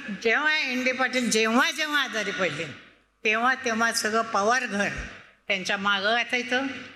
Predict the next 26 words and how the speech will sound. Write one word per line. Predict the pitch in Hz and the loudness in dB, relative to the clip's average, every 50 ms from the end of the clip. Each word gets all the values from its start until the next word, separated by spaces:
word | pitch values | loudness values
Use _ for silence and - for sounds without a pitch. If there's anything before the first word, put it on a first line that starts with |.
| - - _ | -20 -10 _
तेव्हा, | - 208 208 214 220 208 | -2 0 2 4 4 4
"अजित, | 202 208 190 220 247 262 262 254 - - - - - - | 2 2 2 2 0 0 0 -4 -10 -12 -12 -14 -12 0
तू | 233 240 | 2 4
असंच | 233 220 214 214 - 277 269 | 4 4 2 2 0 0 0
प्रेम | 269 - 254 269 277 269 262 | 0 -2 0 0 0 0 0
माझ्यानंतर | 254 240 233 233 220 247 254 240 247 240 233 214 247 247 233 196 175 - - - - - - - - _ - | 0 0 0 0 2 0 2 2 2 0 0 2 2 4 4 2 0 -4 -12 -14 -14 -16 -20 -20 -18 _ 0
आमच्या | 202 202 208 202 226 226 | 2 2 4 4 2 0
मुलांवर | 214 208 220 214 214 220 220 220 220 220 220 202 | -2 -2 -2 0 2 2 2 2 2 2 2 0
कर," | - - 240 240 254 254 254 254 - - - - - - - _ _ _ _ _ | 0 2 2 4 4 2 0 -4 -10 -14 -16 -18 -20 -20 -20 _ _ _ _ _
अशी | 202 196 - - 220 | -4 -2 0 0 0
मी | 214 214 208 | 0 0 0
आशा | 202 190 175 - 208 | 0 0 0 0 0
व्यक्त | 202 180 196 202 - - 208 - | 0 -2 -2 -2 -2 -4 -2 0
करते. | 233 226 202 - - 254 285 277 - - - - - - - - | 0 -2 0 0 0 0 0 0 -6 -12 -14 -16 -18 -20 -6 -2
आणि | 208 214 240 285 | 0 0 2 2
आणखी | 277 233 226 247 233 240 233 - - 339 | 0 0 0 0 0 0 -2 -2 0 0
महत्त्वाचं | 320 320 302 311 302 302 294 269 277 277 | 4 4 4 4 4 2 0 0 2 0
एक | 262 254 254 - | 0 0 0 -2
सांगा, | 247 233 233 240 | -2 0 0 -2
जेव्हा | 208 202 233 240 254 277 | 0 2 2 2 2 2
एन | 285 254 233 233 | 0 0 0 0
डी | 240 254 | 0 0
साहेब | 247 254 254 247 233 220 | 0 0 -2 -2 -2 0
गेले, | 202 208 208 208 220 202 151 113 - - - - - _ _ _ _ _ _ _ _ _ _ _ | 0 0 2 2 0 -2 -2 -4 -8 -14 -18 -20 -20 _ _ _ _ _ _ _ _ _ _ _
त्यावेळेला | - 233 254 277 277 277 277 240 208 202 208 208 208 214 220 226 - - - - - - - - _ _ _ | 0 2 2 2 0 0 -2 -2 -2 -2 0 0 2 2 0 -2 -4 -10 -14 -14 -18 -20 -20 -20 _ _ _
स्मशानापर्यंत | - - - 226 233 254 254 240 - 320 339 349 349 339 302 269 311 285 277 240 202 143 | -20 -10 -4 0 0 2 2 0 0 0 -2 0 -2 -4 -2 0 0 0 0 -2 -2 -6